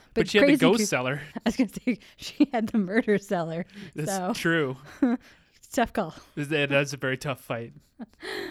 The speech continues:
Speaker 2: Uh, okay, your lyric, you already said.
Speaker 1: Yes.
Speaker 2: Uh, what was it again?
Speaker 1: Uh, it was,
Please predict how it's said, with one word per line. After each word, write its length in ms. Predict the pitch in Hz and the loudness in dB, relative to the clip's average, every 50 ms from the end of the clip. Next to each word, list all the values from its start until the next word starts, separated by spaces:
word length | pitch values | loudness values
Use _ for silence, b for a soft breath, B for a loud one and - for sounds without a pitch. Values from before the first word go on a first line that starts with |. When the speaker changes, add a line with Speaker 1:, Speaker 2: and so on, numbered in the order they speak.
| 277 B 240 B - | -12 B -14 B -6
Speaker 2:
Uh, 380 | 208 202 208 202 202 202 196 - - | -4 -4 -2 -2 -2 -4 -4 -2 -2
okay, 160 | 226 220 185 | -2 -2 -2
your 220 | 175 208 247 277 | -2 0 2 2
lyric, 360 | 277 294 277 254 247 254 - | 4 6 6 6 6 6 4
you 100 | 233 202 | 2 4
already 180 | 208 208 202 240 | 4 4 4 2
said. 440 | - - 190 170 170 175 180 233 226 - | -2 -2 -4 -4 -4 -2 -4 -4 -6 -4
Speaker 1:
Yes. 220 | 165 165 147 156 196 | -4 -4 -2 0 0
Speaker 2:
Uh, 160 | 196 190 180 | 0 0 0
what 140 | - 196 208 | -2 -2 -2
was 140 | 214 208 202 | -2 -2 -2
it 80 | 226 220 | -2 -2
again? 240 | 226 226 247 277 - _ _ | -2 -2 -4 -4 -6 _ _
Speaker 1:
Uh, 460 | 151 156 151 151 151 147 147 147 151 151 | -2 0 2 2 2 2 2 2 0 -2
it 160 | 160 170 160 | -4 -6 -6
was, 800 | 165 165 160 156 156 156 151 151 143 143 - - - - - - | -2 0 0 2 2 0 0 -4 -6 -6 -6 -6 -6 -6 -8 -12